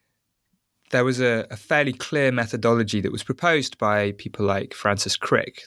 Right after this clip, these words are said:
the co-discoverer of the structure of D N A, and his, his collaborator, Christoph Koch. And this is the, the neural correlates of consciousness method. And this has a very simple, uh, agenda,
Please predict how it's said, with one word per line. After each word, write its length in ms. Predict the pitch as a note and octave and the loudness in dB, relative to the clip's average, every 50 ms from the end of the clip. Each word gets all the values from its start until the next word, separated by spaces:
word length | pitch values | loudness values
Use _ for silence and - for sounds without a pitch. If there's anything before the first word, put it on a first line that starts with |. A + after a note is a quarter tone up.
| _ | _
the 260 | - G#2 F#2+ F#2+ F#2+ F#2+ - | -10 -8 -8 -8 -10 -10 -4
co-discoverer 560 | - G#2+ G2+ F#2+ F#2+ - - A2 G#2 F#2+ G2+ | -2 0 0 2 0 0 2 0 0 0 -2
of 80 | F#2 F#2+ | -4 -2
the 40 | |
structure 440 | F#2+ - - B2 - - - - G#2 | -4 -2 -2 -2 -2 -2 -4 -4 -4
of 100 | F#2 F2 | -4 -2
D 140 | G#2 G#2 F#2 | -2 -4 -2
N 120 | F#2+ G2+ | -2 -2
A, 220 | A2+ A#2 A#2 A2 G2+ | 0 2 2 2 0
and 140 | F#2+ G2 G2 | -2 -4 -4
his, 260 | G2+ G2 - - - | -6 -6 -6 -8 -10
his 180 | - B2+ - - _ _ _ | -10 -14 -16 -16 _ _ _
collaborator, 640 | - - G#2+ G2 F#2+ G2 F#2+ F#2+ F#2+ F#2 - - - | -8 -2 0 2 4 4 2 2 0 -2 -4 -8 -12
Christoph 380 | - - - G#2 - F#2+ F#2+ - | -12 -10 -10 -8 -8 -8 -10 -4
Koch. 300 | - - A2+ G2 - - _ - - - - _ _ | -2 0 0 0 -2 -10 _ -20 -20 -20 -20 _ _
And 160 | - D3+ F3 | -2 0 0
this 120 | G3 F#3+ G#3 | 2 2 0
is 120 | F3+ - | -2 0
the, 340 | - E3 D3 C3+ B2 A2 - _ _ _ _ _ - | 0 2 2 2 2 0 -4 _ _ _ _ _ -6
the 80 | B2+ | -4
neural 320 | A#2+ B2+ C3+ C#3 C3+ C3 A#2+ | -2 0 0 2 2 0 0
correlates 600 | B2+ - - C3+ B2 A#2+ A#2 A2 G#2+ - - - | -2 -4 -2 2 2 4 2 2 -2 -4 -8 -10
of 120 | G#2 - | -10 -8
consciousness 680 | - - A2 A2 G#2 G#2 F#2+ - - G2 F#2 - - | -2 2 2 2 2 0 -2 -4 -4 -4 -6 -6 -4
method. 420 | - G#2 G2+ G2 - - - - - _ | -2 -2 -2 -2 -4 -8 -14 -16 -18 _
And 160 | - - C#3 D#3 | -2 0 0 2
this 140 | F#3 F#3 | 0 0
has 200 | - F#3+ E3 C#3+ | 2 0 0 0
a 40 | D3 | -2
very 460 | C3 B2 C3 B2+ B2+ B2+ C3 A#2+ A#2+ - _ _ _ _ _ _ _ _ _ _ _ _ _ _ _ _ | -2 0 2 2 4 2 0 -2 -4 -10 _ _ _ _ _ _ _ _ _ _ _ _ _ _ _ _
simple, 680 | - - - - C3+ C3+ C3 - D#3 D#3+ E3 F3 F#3 - _ _ _ _ _ _ _ _ _ _ | -6 -2 0 2 0 0 0 2 2 2 2 0 -4 -12 _ _ _ _ _ _ _ _ _ _
uh, 240 | - A2+ G#2+ G2 - - | 0 2 2 2 2 0
agenda, 580 | B2 A#2+ A2 A#2 A#2+ A#2+ C3+ D3 D#3+ D3+ - | -2 -2 2 2 2 2 2 0 0 0 0